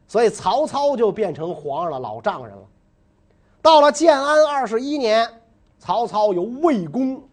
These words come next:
变成了魏王，正式异姓封王。第二年，曹操又有了几项特权，啊，用皇帝专用的旌旗，出入同帝王一样，称景帝，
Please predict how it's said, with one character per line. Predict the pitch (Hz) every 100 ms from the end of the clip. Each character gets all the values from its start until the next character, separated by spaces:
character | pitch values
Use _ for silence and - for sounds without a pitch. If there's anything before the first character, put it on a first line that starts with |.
| -
变 | 196
成 | 143 170
了 | 151
魏 | 175 330 277 139
王， | 113 107 123 _ _ _ _ _ _ _
正 | - 285 156
式 | - 233 - _
异 | 262 269 175
姓 | 147 175
封 | 135 226 226
王。 | 147 180 _ _ _ _ _ _ _ -
第 | 320
二 | 349 311
年， | 254 240 262 262 240
曹 | - 233
操 | 226 240 240
又 | 254 233
有 | 190 170
了 | 202
几 | 156 143
项 | 185 170
特 | - 170
权， | 156 147 165 -
啊， | 123 113 208
用 | 226 185
皇 | 139 151 170 262
帝 | 233 185
专 | 240 254
用 | 247 208
的 | 143
旌 | 123 262 254
旗， | - 180 226 - _ _ _ _ _ _
出 | - 285 302
入 | 294 214
同 | - 202 240
帝 | 277 208
王 | 156 185
一 | 214
样， | 247 220 - _ _ _ -
称 | 202 202
景 | 202 156 120 135
帝， | 247